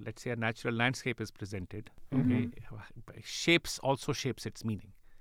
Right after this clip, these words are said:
Speaker 2: Mm-hmm.
Speaker 1: right? So I think one of the ways that cultural responses do is that they make us aware that there is no unmediated relationship to, to nature. So even if we have folk songs or if we
Speaker 2: Mm-hmm.
Speaker 1: have, uh, you know, a painting or if we have other artistic forms are all,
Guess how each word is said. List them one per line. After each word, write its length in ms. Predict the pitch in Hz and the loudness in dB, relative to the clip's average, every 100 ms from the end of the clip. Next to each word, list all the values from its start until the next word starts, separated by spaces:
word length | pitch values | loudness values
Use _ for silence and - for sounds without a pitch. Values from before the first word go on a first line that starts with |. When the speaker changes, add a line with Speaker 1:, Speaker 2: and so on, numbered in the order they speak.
| - | -2
Speaker 2:
Mm-hmm. 280 | 135 110 110 | 0 2 2
Speaker 1:
right? 240 | 143 226 | 2 0
So 160 | - 131 | 0 2
I 100 | 123 | 2
think 200 | 190 160 | 2 2
one 120 | 165 | 2
of 100 | 180 | 2
the 100 | 151 | 2
ways 320 | 143 147 151 | 2 0 0
that 220 | 131 113 - | -2 -4 -2
cultural 360 | 135 - 147 | -2 0 -2
responses 520 | 127 - 127 117 120 110 | -2 -6 -4 -4 -6 -6
do 140 | 123 | -6
is 100 | 131 | -4
that 200 | 123 113 | -6 -4
they 340 | 120 117 120 113 - - - | -2 -2 -2 -6 -12 -20 -8
make 220 | 127 147 160 | -2 2 4
us 140 | 139 | 2
aware 240 | 117 117 | 2 0
that 220 | 120 117 113 | 0 -4 -4
there 160 | 113 | -4
is 140 | 117 120 | -4 -4
no 520 | 110 113 117 117 120 - - - - - - - - - | -4 -2 -2 -2 -6 -12 -20 -20 -20 -20 -20 -20 -10 0
unmediated 760 | 123 131 127 117 113 120 107 95 | 2 4 2 2 2 2 0 -4
relationship 640 | 85 85 - 82 - - - | -6 -8 -10 -14 -14 -16 -16
to, 100 | 87 82 87 - - | -14 -14 -14 -16 -12
to 100 | 90 | -10
nature. 380 | 87 85 - 80 | -10 -10 -12 -10
So 220 | - 104 | -8 -6
even 260 | 107 110 | -4 -4
if 100 | 113 - | -4 -4
we 60 | |
have 120 | 95 92 | -6 -6
folk 280 | - 139 - | -4 -4 -4
songs 500 | 131 117 120 120 101 | -4 -2 -2 -4 -8
or 40 | |
if 100 | 95 - | -12 -4
we 80 | |
Speaker 2:
Mm-hmm. 100 | 147 | -2
Speaker 1:
have, 140 | 107 117 92 | 0 -2 -4
uh, 40 | |
you 120 | 104 98 | -10 -10
know, 240 | 90 92 - - - - - - | -10 -12 -16 -20 -20 -20 -20 -12
a 80 | 104 | -8
painting 680 | - 147 139 131 123 120 113 | 4 4 4 2 2 2 0
or 120 | 98 | -4
if 120 | 101 | -4
we 60 | 107 | -6
have 120 | 101 | -4
other 180 | 107 110 | -4 -2
artistic 460 | 101 101 107 - 95 | -2 -4 -8 -12 -16
forms 340 | - 107 113 113 | -10 -8 -6 -6
are 120 | 107 | -4
all, 220 | 110 | -2